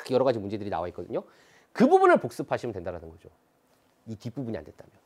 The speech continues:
됐습니까? 음. 자, 이렇게 해서 십칠 번까지 해결을 했습니다. 열여덟 번 갑니다.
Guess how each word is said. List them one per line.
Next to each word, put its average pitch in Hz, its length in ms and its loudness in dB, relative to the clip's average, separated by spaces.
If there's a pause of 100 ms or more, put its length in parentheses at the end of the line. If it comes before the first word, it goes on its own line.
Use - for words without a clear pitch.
(1000)
됐습니까? 107 420 -12 (460)
음. 80 140 -18 (1160)
자, 254 100 12
이렇게 269 220 12
해서 226 380 12
십칠 - 520 0
번까지 160 580 4 (220)
해결을 90 440 -6 (420)
했습니다. - 360 -12 (1400)
열여덟 104 960 0
번 - 140 -8 (880)
갑니다. - 280 -20